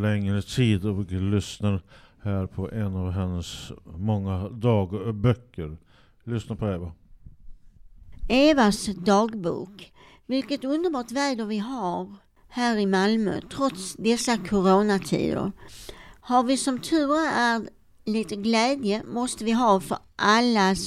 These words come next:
Speaker 2: skull. Vet ni vad som hände i söndags? Jo, min kära dotter kom ner ifrån Landskrona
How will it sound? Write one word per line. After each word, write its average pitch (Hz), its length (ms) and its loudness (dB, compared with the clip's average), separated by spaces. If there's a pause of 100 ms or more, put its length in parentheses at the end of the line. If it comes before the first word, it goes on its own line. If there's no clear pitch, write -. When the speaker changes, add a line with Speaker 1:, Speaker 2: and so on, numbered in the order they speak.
(500)
Speaker 2:
skull. 196 680 2 (580)
Vet 262 220 2
ni 233 80 2
vad 240 180 2
som 233 120 -2
hände 262 320 2
i 240 60 0
söndags? 165 880 -4 (580)
Jo, 254 140 4
min 277 160 6
kära 185 360 2
dotter 269 320 -2
kom 214 280 -4
ner 220 200 -2
ifrån 196 400 -4
Landskrona 196 880 -4